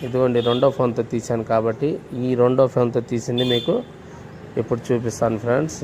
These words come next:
ఎందుకంటే చాలామంది ఇదేదో తప్పుగా చేస్తున్నారని అంటారనమాట, అందుకోసమని. ఒకసారి చూడండి ఫ్రెండ్స్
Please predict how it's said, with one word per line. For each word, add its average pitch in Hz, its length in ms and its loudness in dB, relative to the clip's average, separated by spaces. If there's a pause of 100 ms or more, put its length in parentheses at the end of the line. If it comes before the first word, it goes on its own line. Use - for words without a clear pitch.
ఎందుకంటే 127 400 4 (320)
చాలామంది 123 480 4 (300)
ఇదేదో 117 320 4 (640)
తప్పుగా 127 280 4 (100)
చేస్తున్నారని 117 680 2
అంటారనమాట, 110 540 0 (100)
అందుకోసమని. 113 560 -2 (3000)
ఒకసారి 117 400 2
చూడండి 117 380 2
ఫ్రెండ్స్ 143 280 -2